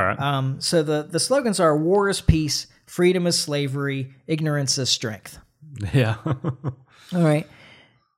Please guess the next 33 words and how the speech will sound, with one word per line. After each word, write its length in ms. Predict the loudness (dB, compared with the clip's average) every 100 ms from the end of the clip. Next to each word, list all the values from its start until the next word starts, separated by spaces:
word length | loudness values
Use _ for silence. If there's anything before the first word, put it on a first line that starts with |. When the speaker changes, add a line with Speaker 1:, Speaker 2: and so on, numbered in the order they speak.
| _ -2
Speaker 2:
Um, 340 | 0 0 -2
so 200 | 2 6
war 260 | 8 8 6
is 120 | 6
peace. 500 | -2 -6 -4 -2 -4
Go. 500 | -6 -2 0 0 0 2 2 2 4
<laughs> 380 | 2 0 -10 -2
Speaker 1:
Yeah. 380 | 6 8 8 6 0 2
I 80 | 4
mean, 240 | 6 6
it 140 | 4 2
just, 320 | 2 2 0 -12 -20 -20 _ _ _ _ 0
I 120 | 2
don't 180 | 4 4
know. 240 | 2 2
It, 180 | 0 2
it 160 | 0
seems 480 | 0 2 2 2 0
so, 720 | 0 2 4 6 6 4 2 -4 -16 _ _ _ _ -2
I 40 |
mean, 140 | 2 6
they're, 240 | 4 2
they're, 540 | -2 0 2 2 -2 -8 _ _ _ _ _ -12 -2
I 100 | 0
guess 260 | 4 2 2
it 80 | 0
wants 300 | 2 0 0
you 60 | 0
to 160 | 0
conflate 840 | -2 0 -2 -2 -2 2 2 0 -6
the 80 | -6
two, 420 | -4 0 0 0
maybe. 640 | -2 -4 -4 -4 -6